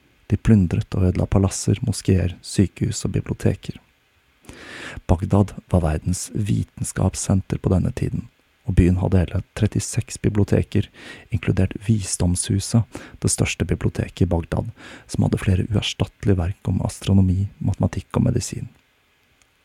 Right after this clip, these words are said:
Alt ble ødelagt. Soldatene rev bøkene fra hverandre og brukte bokbindene som sandaler.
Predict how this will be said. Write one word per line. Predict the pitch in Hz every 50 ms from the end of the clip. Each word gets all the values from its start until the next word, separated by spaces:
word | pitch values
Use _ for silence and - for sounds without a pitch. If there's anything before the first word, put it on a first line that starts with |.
| _ -
Alt | 104 98 - _ - -
ble | - 101 85 78
ødelagt. | - - - - - - _ - - - _ _ _ _ _ _ _ _ - _ - - - _ _ _ _ _ _ _ -
Soldatene | - - - 104 95 85 - - 107 104 110
rev | - - 98 92 87 90 -
bøkene | - 90 82 - - 107 98 92
fra | - 98 90 85
hverandre | - 85 82 85 90 90 98 95 - - - - - -
og | - 117 117
brukte | 110 - - - 101
bokbindene | 98 98 - - - - - 80 80 82 85 87 90 95
som | - - 92
sandaler. | - - 92 92 - - - - - 120